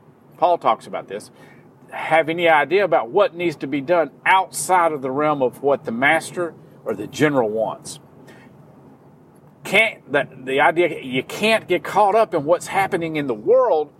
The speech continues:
because then you cannot surrender to the leadership of Christ. We can see what's happening around us in the physical world.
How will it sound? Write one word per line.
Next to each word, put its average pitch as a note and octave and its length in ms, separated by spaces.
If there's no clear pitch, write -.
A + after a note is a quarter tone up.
because C3+ 400
then G3+ 180
you F#3 100
cannot G#3+ 480
surrender E3 460
to C#3+ 160
the B2+ 120
leadership F3+ 640
of A#2+ 120
Christ. - 600
We A2+ 120
can A2+ 160
see - 380
what's B3+ 200
happening E3+ 400
around C3+ 340
us A#2 120
in A#2+ 100
the G#2+ 60
physical G2+ 360
world. G2+ 280